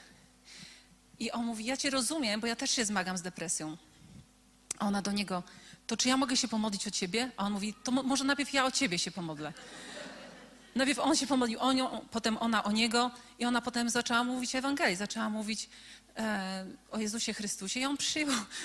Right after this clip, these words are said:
przyjął Jezusa jako swojego Zbawiciela tam na ulicy. I ona potem, Kaśka mówi:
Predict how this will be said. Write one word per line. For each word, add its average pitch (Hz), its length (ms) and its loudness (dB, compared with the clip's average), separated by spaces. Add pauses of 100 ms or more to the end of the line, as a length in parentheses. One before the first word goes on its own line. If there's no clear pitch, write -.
przyjął 269 500 6
Jezusa 240 460 4
jako 240 180 2
swojego 247 300 0
Zbawiciela 247 540 0
tam 208 200 0
na 226 100 4
ulicy. 285 460 0 (720)
I 240 100 2
ona 285 220 4
potem, 269 240 0
Kaśka 254 340 0
mówi: 240 260 -2